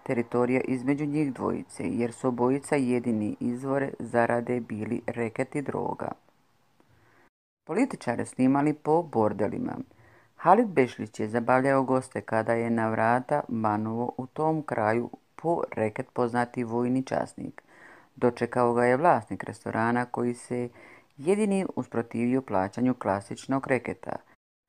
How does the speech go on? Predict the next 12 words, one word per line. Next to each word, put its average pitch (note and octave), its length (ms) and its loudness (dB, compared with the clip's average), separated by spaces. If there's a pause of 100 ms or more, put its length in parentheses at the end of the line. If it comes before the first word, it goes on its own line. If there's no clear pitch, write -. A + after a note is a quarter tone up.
(280)
To C4+ 160 6
vam D3 200 8
je B2 60 4
izgledalo C#3+ 460 0
kao E3 260 0
da E3+ 100 0
se E3 140 -14
sastaju C3 520 -4
dva D3 220 0
predsjednika C3 640 -2
neprijateljskih D3 680 -4
država. C#2 500 -4